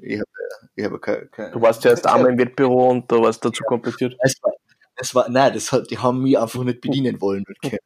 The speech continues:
Speaker 1: Obwohl in ein, in ein Oberkärntner Wettbüro nicht auf dem V S V setzen zu können, ist eigentlich eine Frechheit sondergleichen, oder? Aber vielleicht geht's jetzt dann langsam. Ich werde jetzt einmal nochmal hinschauen.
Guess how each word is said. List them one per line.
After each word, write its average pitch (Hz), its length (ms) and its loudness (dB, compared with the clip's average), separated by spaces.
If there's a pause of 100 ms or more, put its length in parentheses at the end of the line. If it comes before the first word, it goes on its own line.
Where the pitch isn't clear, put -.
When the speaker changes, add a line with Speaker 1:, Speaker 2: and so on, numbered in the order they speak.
(180)
Speaker 1:
Obwohl 117 320 2
in 113 140 2
ein, 117 220 0
in 123 120 0
ein 120 100 2
Oberkärntner 160 640 4
Wettbüro 135 400 0
nicht 135 160 0
auf 127 100 -2
dem 131 80 -10
V 117 140 -2
S 113 100 -4
V 113 200 2
setzen - 340 -8
zu - 100 -20
können, 107 260 -6
ist - 120 -8
eigentlich 85 200 -4
eine - 80 -8
Frechheit - 500 -12
sondergleichen, 76 600 -14
oder? 65 200 -10 (1080)
Aber 123 200 4
vielleicht 139 260 2
geht's 147 220 0
jetzt 123 240 0
dann 101 100 -4
langsam. - 400 -10
Ich 104 80 -10
werde 104 200 -2
jetzt 101 140 -8
einmal 98 200 -4
nochmal 98 260 -8
hinschauen. 107 400 -10